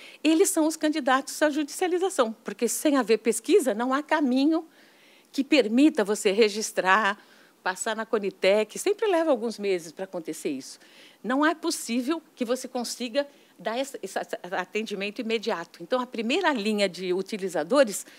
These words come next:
são via judicialização no Brasil. A la-, a, as lacunas da bula são enormes. Em geral, a gente não tem nada bem escrito na bula que nos ajude como médicos a prescrever.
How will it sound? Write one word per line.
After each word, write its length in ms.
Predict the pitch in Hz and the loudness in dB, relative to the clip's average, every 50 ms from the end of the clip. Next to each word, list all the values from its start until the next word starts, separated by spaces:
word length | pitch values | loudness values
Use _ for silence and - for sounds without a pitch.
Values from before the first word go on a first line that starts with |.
| - - _ | -20 -20 _
são 300 | - - - 285 285 277 | -10 0 2 2 2 2
via 260 | - 220 240 262 262 | -2 -2 0 0 0
judicialização 840 | 247 - 254 220 - - 262 240 233 233 208 233 220 - - 196 190 | 0 -2 -6 -8 -8 -10 -10 -8 -8 -10 -10 -12 -14 -16 -20 -18 -18
no 80 | 196 | -16
Brasil. 360 | 190 196 202 196 180 - - - _ _ _ _ _ - - - - - - - _ _ _ _ _ _ _ _ _ _ _ _ _ _ - - _ _ _ - | -16 -16 -16 -16 -18 -20 -20 -20 _ _ _ _ _ -20 -20 -20 -20 -20 -20 -20 _ _ _ _ _ _ _ _ _ _ _ _ _ _ -20 -20 _ _ _ -4
A 60 | 214 | -4
la-, 160 | 247 247 - - - _ _ | -4 -6 -10 -14 -20 _ _
a, 220 | - - 214 220 - - | -12 -8 -8 -6 -6 -6
as 80 | 240 233 | -4 -4
lacunas 480 | 269 240 233 - - 339 339 285 240 | -4 -4 -4 -4 -2 0 0 0 2
da 140 | 202 220 208 | 2 0 -2
bula 340 | 196 185 208 254 240 233 233 | 0 -2 -2 0 0 0 -2
são 180 | 233 - 233 226 | -2 -6 -6 -4
enormes. 600 | 247 254 240 208 190 202 214 214 220 196 185 185 | -4 -4 -4 -4 -2 -2 -2 -2 -2 -6 -8 -8
Em 60 | 220 | -6
geral, 280 | 208 - 175 175 214 196 | -2 0 0 0 0 -2
a 60 | 190 | -2
gente 300 | 190 - 214 202 - 220 | -4 -4 -8 -8 -6 -4
não 200 | 208 220 247 247 | -4 -2 -4 -4
tem 320 | - - - 220 226 220 - - - - - - - - - - | 0 4 6 6 6 4 0 -6 -12 -18 -18 -18 -20 -20 -10 -4
nada 580 | 185 196 214 226 247 254 233 226 214 185 175 - _ _ | 0 2 4 4 4 6 8 6 6 6 4 -2 _ _
bem 300 | - 180 165 240 269 262 | -12 0 2 4 4 4
escrito 500 | 247 - - - - 240 254 269 269 - | 2 0 -4 -4 -2 0 0 0 0 0
na 140 | 233 214 202 | 0 0 0
bula 300 | 185 170 208 240 233 214 | 0 0 0 0 0 0
que 100 | - - | 0 -2
nos 260 | 196 196 202 196 175 202 214 - | 0 0 0 0 -2 -6 -8 -8
ajude 400 | 180 185 165 165 247 262 190 202 | -10 -10 -8 -6 -6 -6 -6 -6
como 260 | - - 208 202 202 | -6 -6 -6 -6 -6
médicos 500 | 185 185 185 202 196 160 - - - - | -8 -6 -6 -6 -6 -8 -10 -16 -14 -12
a 60 | 175 | -12
prescrever. 720 | 165 - 160 175 - - - 202 233 214 156 190 185 220 - | -10 -10 -10 -10 -8 -6 -4 -4 -4 -4 -2 -2 -2 -2 -2